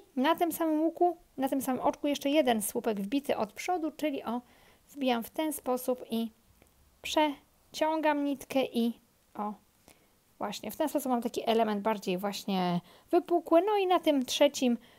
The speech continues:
półsłupku przerabiam już regularny słupek, no i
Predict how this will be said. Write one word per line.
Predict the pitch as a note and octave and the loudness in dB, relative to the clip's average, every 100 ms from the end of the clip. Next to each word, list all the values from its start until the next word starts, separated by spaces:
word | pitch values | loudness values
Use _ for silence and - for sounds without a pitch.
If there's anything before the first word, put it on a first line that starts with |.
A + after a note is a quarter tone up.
| _ _ | _ _
półsłupku | C4 A#3 - B3 - A3 | 0 2 2 0 0 -2
przerabiam | A3 A#3 A3 G#3 | -2 0 2 0
już | G3+ - | -2 -2
regularny | G3+ G3 G#3 F#3+ G3 | 0 2 2 2 -4
słupek, | - E4 A#3 - | -4 2 2 2
no | C#4 F4 | 0 2
i | D4+ | 2